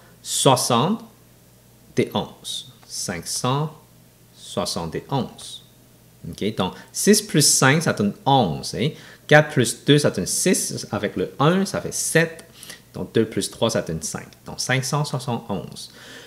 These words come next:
Là, après ça, si j'ai deux cent quarante-cinq plus moins trois cent vingt-six.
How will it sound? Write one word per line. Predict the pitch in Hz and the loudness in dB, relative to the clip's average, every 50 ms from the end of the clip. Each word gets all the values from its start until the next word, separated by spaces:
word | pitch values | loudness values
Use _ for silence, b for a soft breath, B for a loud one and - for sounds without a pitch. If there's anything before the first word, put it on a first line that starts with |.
| B B | B B
Là, | - 220 | 2 4
après | 208 208 165 147 | 6 6 6 6
ça, | - 208 220 | 8 8 6
si | 220 - - 240 240 | 6 4 4 4 4
j'ai | 220 - - 156 143 143 143 143 - - - - _ - _ _ - - - _ - | 4 6 6 8 8 8 6 4 -2 -8 -16 -20 _ -20 _ _ -20 -20 -20 _ 8
deux | 220 220 220 | 10 10 10
cent | 226 214 202 | 10 8 8
quarante-cinq | 190 151 127 123 - - - 180 190 196 196 | 8 8 8 8 6 4 4 4 4 2 2
plus | - - 240 233 - - - - - - - - | 2 2 2 2 2 0 -6 -12 -20 -14 -2 2
moins | 143 135 147 156 175 208 233 240 240 196 135 113 - - - - - _ _ _ _ _ _ _ _ _ _ - - b b b b b b b b b - _ | 4 6 8 8 10 10 10 12 10 10 8 6 2 -2 -10 -20 -20 _ _ _ _ _ _ _ _ _ _ -20 -20 b b b b b b b b b -20 _
trois | - - 165 160 151 | 2 6 8 8 10
cent | 156 151 | 10 8
vingt-six. | 139 135 110 104 - - 98 - - - - | 6 4 4 2 2 0 -2 -2 -4 -6 -6